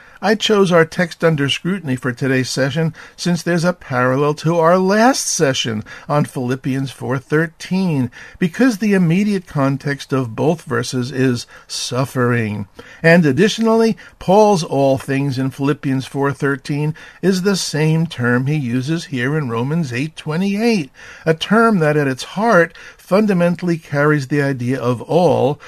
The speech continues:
or every that's connected to a whole. In other words, all, each, or every part in relation to a total package.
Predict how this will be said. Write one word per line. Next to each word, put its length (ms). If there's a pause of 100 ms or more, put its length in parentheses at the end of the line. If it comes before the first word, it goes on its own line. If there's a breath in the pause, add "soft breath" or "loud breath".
(160 loud breath)
or 300
every 560 (120)
that's 220
connected 720
to 240
a 80
whole. 600 (260 loud breath)
In 100
other 220
words, 400
all, 480
each, 320
or 140
every 360
part 380
in 180
relation 640
to 160
a 60
total 420
package. 800